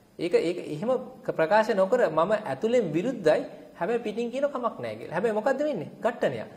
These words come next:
මොකද ම-, මගේ හිත ඇතුලේ දෙකක්. ඒ නිසා අපිට මේක හරියටම කරගෙන යන්න බැරි අවස්ථාවකටපත් වෙනවා.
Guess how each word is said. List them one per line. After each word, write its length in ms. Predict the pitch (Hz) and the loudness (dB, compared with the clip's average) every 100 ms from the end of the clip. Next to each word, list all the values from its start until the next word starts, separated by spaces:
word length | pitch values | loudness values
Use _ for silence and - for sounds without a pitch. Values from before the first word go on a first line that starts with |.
| - | -4
මොකද 200 | 170 185 | -2 2
ම-, 200 | - 170 | 2 2
මගේ 220 | 165 196 | 0 2
හිත 180 | 170 - | 0 4
ඇතුලේ 340 | 214 214 285 | 4 4 0
දෙකක්. 180 | 247 254 - - - - - _ | 0 2 0 0 -16 -20 -20 _
ඒ 160 | 156 170 | -4 -4
නිසා 240 | 180 294 294 - | 0 0 -2 -16
අපිට 300 | - 135 226 | -8 -8 -4
මේක 280 | 247 190 214 | -2 -2 -2
හරියටම 480 | 226 175 160 214 269 | -2 0 -2 -2 -4
කරගෙන 420 | 285 185 196 233 262 | 0 0 2 0 0
යන්න 240 | 262 262 | 0 0
බැරි 200 | 240 233 | 0 0
අවස්ථාවකටපත් 880 | 233 220 220 214 214 254 - 175 - | 2 0 0 2 2 0 -2 -4 -6
වෙනවා. 180 | 123 110 | -10 -10